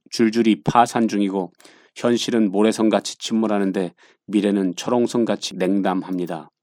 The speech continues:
너희는 두려워 말고 담대하라. 안심하라. 내니 두려워하지 말라. 나는 이를 행하시는 여호와, 그것을 만들어 성취하시는 여호와, 그의 이름을 여호와라 하는 이가 이같이 이르시는도다. 너는 내게 부르짖으라. 내가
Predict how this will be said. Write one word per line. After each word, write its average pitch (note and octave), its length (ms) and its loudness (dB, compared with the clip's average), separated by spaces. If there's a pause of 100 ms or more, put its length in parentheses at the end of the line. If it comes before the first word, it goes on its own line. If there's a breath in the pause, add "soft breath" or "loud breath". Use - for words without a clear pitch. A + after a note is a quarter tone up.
(240)
너희는 C3+ 540 8 (120)
두려워 B2 260 6
말고 G#2 260 2
담대하라. E2+ 640 -4 (120)
안심하라. F2+ 800 -2 (220)
내니 B2 500 6
두려워하지 A2+ 420 0
말라. F2 400 -8 (260)
나는 B2 440 6
이를 B2 300 4
행하시는 B2 500 2
여호와, B2 420 6 (100)
그것을 C3 360 4
만들어 B2+ 300 6
성취하시는 D#3 760 2
여호와, F2+ 300 -2 (280 soft breath)
그의 G2+ 360 2
이름을 G#2 480 4
여호와라 A2 480 8
하는 A#2 240 2
이가 A2+ 340 4
이같이 A2 540 0
이르시는도다. G2 880 -2 (280)
너는 G#2+ 260 4
내게 G2+ 200 2
부르짖으라. G#2+ 760 2 (340)
내가 A2+ 400 6